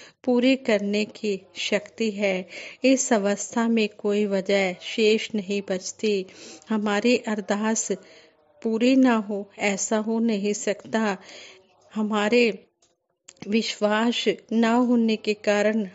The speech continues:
अरदास को पूरा होने में रुकावट जरूर हो सकती है, क्योंकि हमारा विश्वास पूरा नहीं है। और अगर हमारा विश्वास पूरा है, तो सतगुरु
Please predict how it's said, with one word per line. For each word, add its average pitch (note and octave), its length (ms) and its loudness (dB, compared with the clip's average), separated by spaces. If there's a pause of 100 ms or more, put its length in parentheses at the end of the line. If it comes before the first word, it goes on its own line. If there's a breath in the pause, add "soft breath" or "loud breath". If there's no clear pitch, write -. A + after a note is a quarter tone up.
अरदास G#3 560 -2
को A3+ 160 0
पूरा G#3 400 -2
होने G#3+ 400 -2
में G3+ 300 -2 (600 loud breath)
रुकावट G#3+ 640 0
जरूर G#3+ 340 -2 (100)
हो F3+ 100 -2
सकती - 540 -6
है, G3 320 0 (120)
क्योंकि G#3 320 -4
हमारा G3 420 -2
विश्वास G3 640 -4
पूरा G#3 420 -2
नहीं G#3 380 -4
है। G3+ 320 -4 (560 loud breath)
और B3 200 4
अगर A#3 380 2
हमारा A3+ 440 0
विश्वास G#3+ 640 -2
पूरा G#3+ 460 -2
है, A3+ 420 2 (360 loud breath)
तो C4 100 2
सतगुरु A#3+ 960 0